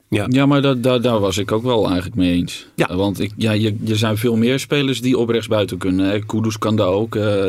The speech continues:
Speaker 2: dat Portugees talent Conceição kan daar spelen.
Speaker 3: Zoals ik het heb gehoord, zoals
Speaker 2: Sontje
Speaker 3: ik,
Speaker 2: Hansen, die klopt op de deur,
Speaker 3: zoals ik het
Speaker 2: vind
Speaker 3: heb geho-,
Speaker 2: ik.
Speaker 3: zoals ik het heb
Speaker 2: Die, eh,
Speaker 3: gehoord, ehm, eh, is er, is er gezegd,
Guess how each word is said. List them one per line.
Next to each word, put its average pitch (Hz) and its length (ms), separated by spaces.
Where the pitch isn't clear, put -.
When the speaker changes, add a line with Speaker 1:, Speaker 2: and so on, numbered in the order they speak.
Speaker 2:
dat - 180
Portugees 107 420
talent 107 260
Conceição 104 460
kan 117 160
daar 113 100
spelen. 113 440
Speaker 3:
Zoals 123 240
ik 165 80
het 160 80
heb 175 120
gehoord, 165 380
zoals - 140
Speaker 2:
Sontje - 300
Speaker 3:
ik, 127 60
Speaker 2:
Hansen, 127 640
die 131 100
klopt 139 300
op 120 140
de 123 120
deur, 135 380
Speaker 3:
zoals 120 240
ik 139 80
het 127 80
Speaker 2:
vind 139 160
Speaker 3:
heb 143 60
geho-, 143 160
Speaker 2:
ik. - 120
Speaker 3:
zoals 117 180
ik 131 80
het 123 100
heb 131 80
Speaker 2:
Die, 98 100
eh, 120 60
Speaker 3:
gehoord, 143 420
ehm, 110 580
eh, 104 420
is 117 200
er, 107 180
is 110 160
er 110 80
gezegd, - 540